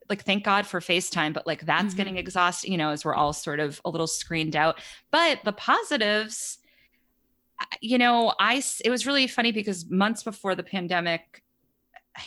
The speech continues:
Speaker 1: guess it was, I don't know if it was before the pandemic started or before we knew it was gonna, like, be this long, my sister and my mom were trying to figure out when to come out, 'cause they were gonna,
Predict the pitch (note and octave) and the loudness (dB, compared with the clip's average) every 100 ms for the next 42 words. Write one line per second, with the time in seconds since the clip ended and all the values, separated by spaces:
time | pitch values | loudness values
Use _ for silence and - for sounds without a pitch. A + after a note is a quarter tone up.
0 | - A4+ - D5+ B4+ - G#4+ C#5+ C5+ C#4+ | -6 -4 0 0 0 -4 -2 0 0 2
1 | C#4 C#4 C#4 C4+ C4 B3 F3+ - - - | 0 2 0 2 0 0 -4 -10 -8 -2
2 | B3+ D4 D#4 D#4 D#4 D#4 - - _ - | 0 2 2 2 2 0 -4 -20 _ 0
3 | G#3+ A3+ B3+ A#3 A#3 G3+ G3 G3 E3 F3+ | 0 2 2 4 6 4 4 4 2 0
4 | F#3+ F3+ E3+ C3 - - _ E3 F3+ G#3 | 0 2 2 2 -2 -14 _ 2 2 2
5 | G#3+ - A3+ A#3 A#3+ B3 B3+ B3+ - - | 0 0 2 4 2 2 0 -4 -16 -18
6 | - - G#3+ G3+ G3+ - C#4 - A#3+ G#3+ | -14 -2 2 4 2 -2 -4 0 2 2
7 | F#3+ F#3+ F#3 F#3 - F#3+ F3+ - F3+ E3+ | 4 4 2 0 -2 -2 -2 -4 0 2
8 | D#3+ F3 D#3+ - - F3 G3 B3+ A2 - | 2 0 -4 -6 -6 0 4 4 2 -2
9 | G3 G3+ F#3+ F#3 F#3 F3 | -4 0 2 2 4 4